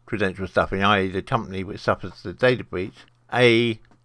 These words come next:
clear reason why the data breach occurred, which can help with public relations after the data breach has happened. Now, if we bear in mind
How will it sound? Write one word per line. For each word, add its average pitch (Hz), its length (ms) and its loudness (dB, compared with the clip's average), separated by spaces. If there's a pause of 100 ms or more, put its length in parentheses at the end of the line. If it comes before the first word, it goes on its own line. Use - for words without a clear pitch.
clear 143 320 2
reason 123 480 -2
why 120 180 4
the 110 120 0
data 101 200 2
breach 104 300 -4
occurred, 104 480 2
which - 320 -8
can 107 300 0
help 113 440 -2
with 113 300 -4
public 107 340 0
relations 107 720 2 (260)
after 120 380 4
the 95 100 -4
data 90 260 0
breach 85 280 -6
has 90 140 -12
happened. 104 520 -2 (300)
Now, 113 120 2
if 120 100 2
we 135 80 2
bear 107 200 6
in 101 60 0
mind 107 380 2